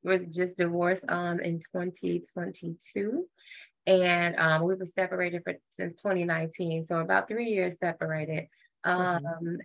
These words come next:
Speaker 1: so the marriage just, it, it was, and then it wasn't, right? I know people are like, you know, "How do you go twenty-five years?" I used to ask the same question. "How do people be married for that long and it just, you know, don't work?" Um, for
Speaker 2: Yeah.
Speaker 1: so many different reasons. So for my reason, it, it was, uh,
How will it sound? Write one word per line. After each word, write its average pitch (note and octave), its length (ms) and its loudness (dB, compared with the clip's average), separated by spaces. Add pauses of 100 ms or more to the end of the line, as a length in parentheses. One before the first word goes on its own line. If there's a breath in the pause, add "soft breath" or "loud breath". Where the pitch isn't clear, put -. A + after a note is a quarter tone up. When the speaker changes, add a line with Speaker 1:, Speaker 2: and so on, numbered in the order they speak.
(200)
Speaker 1:
so G3 240 4
the F#3+ 100 4
marriage C4 480 6 (140)
just, G3 360 -2
it, F#3 240 2
it F3 200 0
was, A3+ 560 4
and G#3 160 -2
then G#3+ 160 -2
it F#3+ 100 -2
wasn't, E3 480 -4 (180)
right? F#3 320 4
I - 60 4
know F#3 140 6
people F#3+ 280 -2
are F3 100 0
like, E3 280 2 (240 loud breath)
you G3 80 -4
know, F#3 100 4
"How G#3 140 6
do G#3+ 80 2
you G3+ 140 -2
go F#3+ 140 2
twenty-five F3+ 540 -2
years?" E3+ 380 4
I F#3 120 6
used F#3 200 -2
to - 100 -4
ask D#3 220 0
the D#3 100 -2
same D#3 280 -6
question. D#3+ 320 -4
"How F#3+ 120 -2
do A3 60 -2
people A#3 280 -4
be F3 120 -2
married F3 280 2
for D#3+ 100 -6
that D#3+ 180 -2
long E3 300 -2
and D3+ 100 -2
it - 100 -6
just, D#3+ 280 -2 (420 soft breath)
you F3 100 2
know, C#3+ 180 4
don't D#3 360 0
work?" - 300 2 (360 soft breath)
Um, E3+ 220 4
for C#3+ 60 -2
Speaker 2:
Yeah. - 120 -6
Speaker 1:
so A#3+ 60 2
many B3 220 4
different G#3 320 0
reasons. D#3+ 500 0
So F3 160 2
for F#3 120 0
my G3+ 160 6
reason, G#3 360 4
it, F3+ 180 -4
it E3+ 140 -2
was, D#3+ 260 -6
uh, D#3+ 280 2